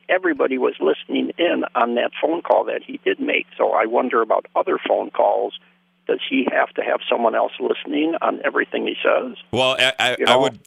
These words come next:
Speaker 2: I would guess that he, you know, for a lot of these phone calls, he would need a translator listening. And, uh, I think there are a lot of note takers. Uh, I think everything the president does, all presidents, is written down.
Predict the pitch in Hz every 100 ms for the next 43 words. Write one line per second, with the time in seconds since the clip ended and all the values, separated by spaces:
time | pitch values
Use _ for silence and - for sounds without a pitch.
0 | - 127 160 135 139 147 - 123 113 -
1 | 101 117 - 107 107 104 95 107 90 90
2 | 135 139 - 117 113 104 - 98 95 95
3 | 82 - 107 95 85 78 78 78 80 78
4 | - _ _ _ _ 104 101 95 92 90
5 | 87 117 139 131 131 117 113 107 98 110
6 | - 127 120 123 120 113 - 104 113 -
7 | 196 170 139 160 147 135 - 127 120 113
8 | 85 110 110 101 95 - - 113 127 -
9 | 110 95 95 90 - - 98 - 107 92
10 | 92 92 95 98